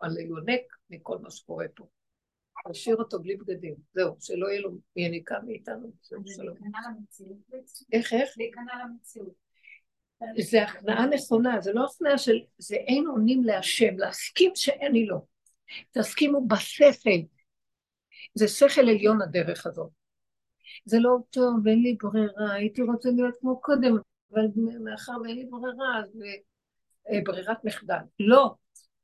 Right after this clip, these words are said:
Speaker 1: זה המלכתחילה של המלכתחילה. איך שאנחנו חיים זה ברירות מחדל.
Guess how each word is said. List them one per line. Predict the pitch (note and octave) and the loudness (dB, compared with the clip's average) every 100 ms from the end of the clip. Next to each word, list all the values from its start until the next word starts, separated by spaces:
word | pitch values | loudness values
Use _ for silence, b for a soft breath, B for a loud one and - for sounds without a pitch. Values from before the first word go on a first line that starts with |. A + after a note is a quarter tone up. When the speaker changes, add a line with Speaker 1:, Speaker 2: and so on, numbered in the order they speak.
| _ _ _ | _ _ _
Speaker 1:
זה | G3+ | 0
המלכתחילה | G3+ G#3+ - - - F4+ G#4+ | 2 2 0 -4 -4 -6 -4
של | - A3 | -4 -4
המלכתחילה. | F#3 F3 - - - F#3 - _ b - | -4 -8 -14 -16 -12 -10 -12 _ b 4
איך | D#4 | 4
שאנחנו | - D4 A3+ C#4+ | 4 2 0 -4
חיים | - A#3+ B3+ | -4 0 2
זה | G3 | 0
ברירות | F#3 F3+ F3 E3+ - | -4 -4 -4 -6 -10
מחדל. | - - - | -16 -12 -12